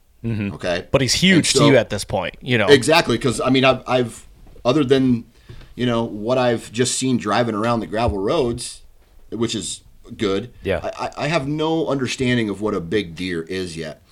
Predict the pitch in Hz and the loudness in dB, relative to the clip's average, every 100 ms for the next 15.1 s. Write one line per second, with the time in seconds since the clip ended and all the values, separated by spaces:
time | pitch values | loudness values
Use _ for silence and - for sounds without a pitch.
0 | - - - 110 - 131 110 - _ _ | -20 -18 -6 -4 2 2 2 -4 _ _
1 | - 180 147 123 127 131 110 113 - _ | 0 2 2 2 2 2 0 -4 -12 _
2 | _ _ _ _ - 123 110 127 - - | _ _ _ _ -6 -2 2 2 0 0
3 | 101 95 101 131 143 131 104 90 113 107 | -2 0 0 2 2 0 -4 -2 0 0
4 | 104 104 101 165 170 156 123 110 - 131 | -2 -4 -2 -2 -2 0 0 -2 -2 -2
5 | 117 117 135 117 107 101 92 _ - - | -2 -2 -2 -2 -2 -4 -6 _ -20 -14
6 | 90 123 92 156 - 208 - 117 104 131 | 0 2 2 2 2 -2 -2 -2 -2 -2
7 | 95 73 - - - - 113 131 151 135 | -2 -4 -16 -20 -14 -4 2 4 4 4
8 | 139 - - - - - - - 120 117 | 2 -2 -14 -20 -20 -20 -14 -4 -2 2
9 | 147 147 131 113 - _ _ - 135 127 | 2 2 0 -2 -6 _ _ -6 -6 -2
10 | 107 - 107 104 101 98 _ _ _ _ | -4 -2 -2 -2 -2 -6 _ _ _ _
11 | _ - _ _ - 101 101 107 98 90 | _ -20 _ _ -8 -4 -4 -4 -6 -6
12 | - 98 - 98 82 62 - 117 170 196 | -6 -6 -6 -6 -8 -10 -8 -4 -2 0
13 | 165 135 160 147 143 139 131 135 123 - | 0 0 -2 -4 -4 -4 -2 -2 -2 -4
14 | 98 - 127 135 147 135 113 117 110 113 | -8 -10 -6 -4 -4 -4 -2 -2 -2 -4